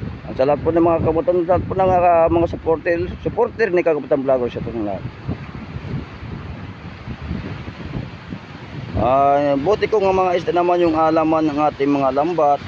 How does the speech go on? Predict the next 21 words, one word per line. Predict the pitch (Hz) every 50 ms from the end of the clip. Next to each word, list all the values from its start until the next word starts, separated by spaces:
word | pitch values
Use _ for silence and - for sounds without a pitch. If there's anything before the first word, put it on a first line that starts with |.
| - - - - - - - -
Eh, | 131 143 131
katulad | - 139 147 147 147 147 139 143
ngayon | 156 165 170 165 165 170 165 156
na | 151 147 147 143 143 139 139 135 135 135 131 131 127 127 127 127 - - - - - - - -
mga | 143 165 180 185 180 156
brown | 170 202 202 196 196
legs | 214 202 180 160 -
pa | - 175 180
rin | 185 180 175
yung, | 165 160
ah, | 156 156 156 156 151 151 147 143 143 143 139
nadala | 135 143 147 135 151 143 147 143
nila. | 143 139 139 139 139 127 127 - - - - - - - - - - - - - - - - - - - -
Ayan, | 101 107 117 123 120 110 98 -
thank | 131 139 160 208
you | 208
po | 214 226 240
sa, | 214 - 240 214
ah, | 196 202 202 202 196 190 190 190 185 185 180 180
laging | 175 170 175 180 151
pag-support | 156 151 151 151 - - 143 147 135